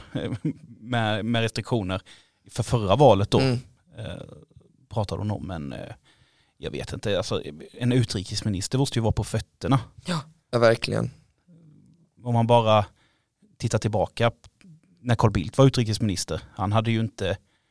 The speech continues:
Speaker 1: han hade ju live-rapporterat om en sån här händelse.
Speaker 2: Absolut,
Speaker 1: Alltså
Speaker 2: han hade inte lutat sig tillbaka i ett sånt läge. Det är ju en,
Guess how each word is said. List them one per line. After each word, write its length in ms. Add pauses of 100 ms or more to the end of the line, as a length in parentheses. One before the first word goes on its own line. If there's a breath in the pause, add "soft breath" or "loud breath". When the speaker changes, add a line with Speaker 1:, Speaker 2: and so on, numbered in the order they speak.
(960)
Speaker 1:
han 220
hade 140
ju 120
live-rapporterat 840
om 80
en 60
sån 120
här 80
händelse. 340
Speaker 2:
Absolut, 340
Speaker 1:
Alltså 180
Speaker 2:
han 100
hade 160
inte 200
lutat 220
sig 140
tillbaka 380
i 40
ett 60
sånt 220
läge. 300 (320)
Det 80
är 40
ju 140
en, 220